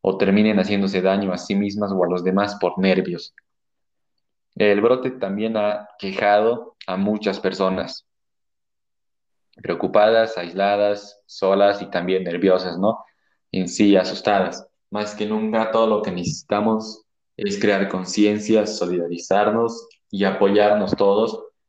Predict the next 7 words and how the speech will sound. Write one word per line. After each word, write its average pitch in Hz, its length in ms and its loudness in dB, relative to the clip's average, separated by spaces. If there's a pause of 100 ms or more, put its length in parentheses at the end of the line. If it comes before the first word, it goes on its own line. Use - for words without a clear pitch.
(380)
y 101 240 -8 (520)
uno 101 200 -8
con 98 180 0
otro, 110 320 0
ya 98 180 -2
que 95 240 -2
así 110 580 -4